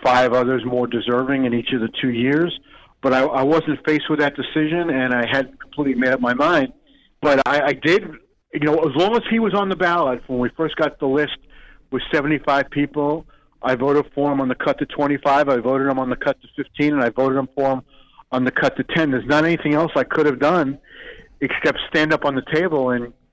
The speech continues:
implore others to vote for him, which I wasn't about to do 'cause I didn't feel that <laughs> strongly about it. But, um, yeah, it, it's, it's amazing that,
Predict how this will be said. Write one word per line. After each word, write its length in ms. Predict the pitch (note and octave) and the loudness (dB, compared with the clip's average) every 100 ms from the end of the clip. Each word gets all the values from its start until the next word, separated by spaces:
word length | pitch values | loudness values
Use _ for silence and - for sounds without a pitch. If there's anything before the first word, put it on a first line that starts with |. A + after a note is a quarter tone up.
| _ _ | _ _
implore 440 | C3+ B2 - E3 D3 | -10 -8 0 2 4
others 260 | D3 G#3 - | 4 2 -2
to 80 | B2+ | 0
vote 200 | D#3+ F#3 | 0 0
for 160 | B2+ A#2+ | -4 -2
him, 80 | B2 | -2
which 160 | A#2+ | -2
I 60 | C3+ | 0
wasn't 280 | C3+ C3+ C3 | 0 0 0
about 260 | B2 A#2+ | 2 0
to 80 | B2+ | -2
do 220 | B2 D#3 | 0 0
'cause 140 | - B2 | 2 0
I 40 | |
didn't 240 | A2+ C3 - | 0 -4 0
feel 240 | B2+ A#2+ _ _ _ | 0 0 _ _ _
that 160 | C#3 D#3+ | -4 -4
<laughs> 40 | - | -4
strongly 400 | F#3 - A#3 G#3+ | -6 0 2 2
about 320 | G3 F#3+ D#3+ | 2 0 0
it. 140 | G3+ - - - - | -2 -4 -12 -10 -8
But, 240 | D#3+ D3 D3 | -4 -4 -2
um, 400 | C#3 C3+ C3+ - _ _ C#3+ | -4 -4 -6 -12 _ _ -4
yeah, 220 | D#3+ E3 | -2 -2
it, 100 | D#3+ | -2
it's, 180 | - - - - - - - | -4 -6 -10 -20 -20 -18 -6
it's 160 | E3 - | -4 0
amazing 540 | E3 E3 G3 D#3 C#3+ | 2 2 2 0 0
that, 240 | C3+ C3 | 0 0